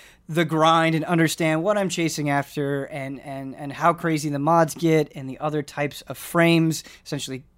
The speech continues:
classes, I guess, uh, that I can get. But just right now, the, the movement and the combat is so much fun.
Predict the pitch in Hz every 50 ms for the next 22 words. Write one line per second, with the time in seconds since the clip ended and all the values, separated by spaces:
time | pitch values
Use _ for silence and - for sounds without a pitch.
0 | _ - - - 147 160 156 - 160 143 151 156 147 156 156 147 - - - -
1 | - - - - - _ _ _ - 143 139 139 139 143 143 139 139 - 147 139
2 | 135 143 143 - 160 160 156 147 151 - 214 220 - - - 190 170 160 180 180
3 | 180 170 - 160 151 160 165 175 170 160 147 143 143 135 139 143 135 143 147 139
4 | 139 143 151 165 160 151 156 151 147 - 147 143 131 127 - - 156 151 151 147
5 | 147 143 135 123 - _ - - - - - _ _ - 165 143 - - - 156
6 | 151 143 135 - - - - - 165 160 156 147 139 135 135